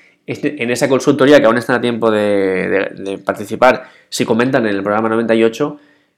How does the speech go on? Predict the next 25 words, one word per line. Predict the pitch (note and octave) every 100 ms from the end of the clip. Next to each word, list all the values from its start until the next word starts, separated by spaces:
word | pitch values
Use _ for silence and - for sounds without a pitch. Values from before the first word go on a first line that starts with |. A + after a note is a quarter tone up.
| _ _
yo | - B2 C3
la | B2
mayoría | A#2 A#2
de | B2+
preguntas | B2+ B2+ C3 C#3
las | B2
haría | B2 A#2+ A2+
de | A2
él, | B2+ C3+ C3
<laughs> | -
del | C#3+ B2
manual | B2+ A#2+
de | A2+
operaciones, | A#2 C3 C3+ B2
porque | A2+ A2+
es | A#2+ B2+
donde | B2 B2+
la, | B2 G#2 - -
toda | - B2
la | A#2
gente | B2+ A#2
se | C3
atraganta. | A2+ G2+ A#2+ B2 - -
Por | B2
supuesto, | A2 A#2 D3+ D3+